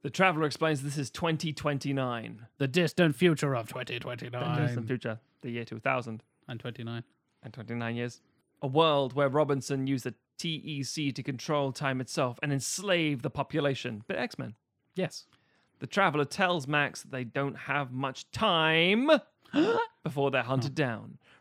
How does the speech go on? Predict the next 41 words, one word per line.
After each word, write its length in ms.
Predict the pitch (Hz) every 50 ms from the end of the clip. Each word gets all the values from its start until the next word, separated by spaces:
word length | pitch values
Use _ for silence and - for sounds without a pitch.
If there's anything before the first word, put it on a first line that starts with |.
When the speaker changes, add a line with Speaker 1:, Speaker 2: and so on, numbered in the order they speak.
| -
Speaker 1:
Robinson 400 | 147 147 131 156 160 151 - 170 165
and 100 | 143 135
his 120 | 131 120
version 260 | 123 135 135 120 131
of 80 | 131 113
the 60 | -
T 180 | - - - 151
E 180 | 147 143 143
C 220 | 135 - - 139 131
are 100 | 120 123
able 180 | 139 123 131 117
to 60 | 110
track 440 | - - - - 226 233 190 131 147
time 240 | - 135 127 117 113
travelers, 400 | - 127 120 117 110 113 110 - _ _ - - _ -
and 200 | 127 127 123 123
their 220 | 127 123 127 123 123
arrival 540 | 120 147 165 170 160 135 123 117 117 110 - -
will 140 | 127 120 120
have 300 | 120 131 127 120 - -
triggered 340 | - - 190 165 135 127 117
an 120 | 113 110
alert. 500 | 113 120 160 170 131 120 - - - - _ _ _ _ -
Robinson 440 | 143 160 170 160 160 139 - 156 143
has 220 | 135 139 139 123 -
created 420 | - - 156 147 147 139 139 127
a 40 | 127
T 200 | - - 196 190
E 200 | 175 131 170 151
C 220 | - - 151 - -
enforcer 680 | 139 127 - - - 214 247 262 233 - - 156 - -
android, 480 | 127 127 127 123 123 120 117 110 101
ooh, 300 | - 143 185 220 180 147 _ _ _ _ _ _ _ -
almost 260 | 131 113 110 110 -
a 20 | 120
mech, 260 | 156 147 - _ - _ _ _ _ _ _ _ _
that 240 | - 151 151 - -
tracks 340 | - - 170 170 156 151 -
down 280 | - 175 156 156 165 156
and 140 | 143 139 -
kills 400 | - - 175 151 147 147 139 139